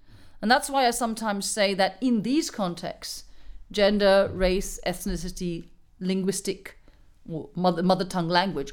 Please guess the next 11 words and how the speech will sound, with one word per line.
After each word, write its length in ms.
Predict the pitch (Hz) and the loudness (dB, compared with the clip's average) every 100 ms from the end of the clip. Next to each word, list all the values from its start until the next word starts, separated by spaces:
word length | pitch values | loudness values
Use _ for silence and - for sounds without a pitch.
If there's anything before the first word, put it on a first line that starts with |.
| - 285 | -2 4
all 500 | 349 320 - - - - - | 6 6 4 2 0 0 -2
play 220 | 220 180 | 2 2
this 240 | 156 - 165 | 0 -6 -2
role 360 | 117 117 208 - - _ | -2 -2 -8 -16 -20 _
of 180 | 214 180 | 2 2
discriminating 800 | 226 - - 208 202 180 202 180 | 2 2 2 2 2 0 -2 -8
from 220 | 185 170 | -8 -6
one 220 | 165 170 | -4 -6
group 280 | 170 165 - | -6 -8 -10
to 160 | - 147 | -10 -10
another. 320 | - - | -10 -12